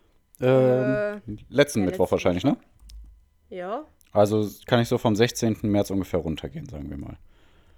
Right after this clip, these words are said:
Speaker 1: Okay, dann schauen wir mal. Ja, genau, da. Okay,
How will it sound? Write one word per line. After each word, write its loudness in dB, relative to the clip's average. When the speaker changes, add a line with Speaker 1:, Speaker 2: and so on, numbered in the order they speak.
Speaker 1:
Okay, -8
dann -2
schauen 2
wir -4
mal. -6
Ja, 4
genau, 0
da. -4
Okay, -2